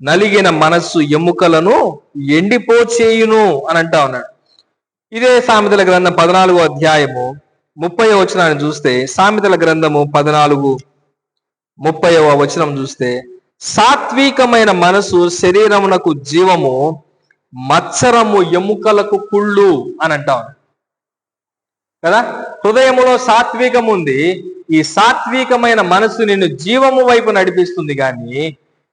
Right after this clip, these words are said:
నీవు నీ హృదయములో మత్సరము ఉంచుకుంటే, మత్సరము ఉంచుకుంటే నీ ఎముకలకు కుళ్ళు అనేసి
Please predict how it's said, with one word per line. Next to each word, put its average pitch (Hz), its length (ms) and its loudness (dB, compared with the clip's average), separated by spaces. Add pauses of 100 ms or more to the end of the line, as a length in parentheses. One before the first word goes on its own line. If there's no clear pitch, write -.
(120)
నీవు 139 720 0 (180)
నీ 139 200 -2
హృదయములో 185 800 2
మత్సరము 247 800 0
ఉంచుకుంటే, 160 760 -6 (100)
మత్సరము 226 600 0
ఉంచుకుంటే 165 880 -2 (340)
నీ 143 100 -4
ఎముకలకు 196 720 0
కుళ్ళు 247 840 0
అనేసి 160 240 -6